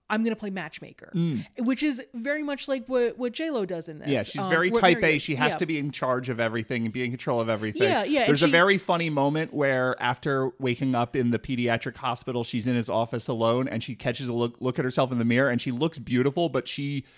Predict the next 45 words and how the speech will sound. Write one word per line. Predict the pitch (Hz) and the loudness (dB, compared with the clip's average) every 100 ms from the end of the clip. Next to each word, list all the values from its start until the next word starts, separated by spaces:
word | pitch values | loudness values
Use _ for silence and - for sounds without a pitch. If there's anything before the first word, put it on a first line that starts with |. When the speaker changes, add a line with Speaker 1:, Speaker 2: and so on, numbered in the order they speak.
| _ | _
Speaker 2:
is | 139 127 | -2 -2
aghast | 131 117 - 113 117 143 - | -2 -6 0 4 4 4 0
at | 156 | 2
what | 170 165 | 4 2
she | - 170 | 0 -2
sees | - 165 170 170 | 0 0 0 0
'cause | 151 135 | 0 2
her | |
makeup | 139 123 143 131 | 2 2 2 0
is, | 131 | 0
like, | 143 143 | 0 2
not | 139 131 - | 2 0 0
quite | 147 147 - | -2 -2 -2
perfect. | 139 139 165 165 | -4 0 -2 -2
Speaker 1:
Mm-hmm. | 254 226 214 147 | -4 -2 2 2
Speaker 2:
And | 151 | 2
she, | - 165 | 0 0
and, | 147 | 2
like, | 143 135 | 0 0
the | 135 | 0
music | 120 127 143 | 0 0 -2
starts | 139 127 | -4 -2
going, | 127 120 | 0 0
bum, | 120 110 196 | 0 -2 -2
bum, | 254 262 - | -2 -2 -4
ba-da, | 233 220 | -4 -4
ba-, | - 202 | -2 -4
ba, | - 165 175 | 0 2 4
and | 151 | 2
she, | 180 | 2
like, | 160 - | 0 2
wacky, | 135 135 170 143 | 2 4 2 -2
like, | 143 | -2
tries | - 143 135 | -2 -2 -2
to | - | -6
fix | 143 - | -8 -8
her | 143 | -6
hair | 127 120 131 135 | -2 0 2 0
and | 120 | 2
makeup | 117 120 147 143 | 0 0 0 0
and | 139 | -2
everything. | 139 139 143 139 143 - - - _ _ | -2 -2 -2 -4 -6 -16 -20 -20 _ _
Um, | 120 120 117 117 | 2 4 4 2
she's, | 120 160 131 - 156 | -2 -4 -4 -8 -4
like, | 139 151 | -2 -2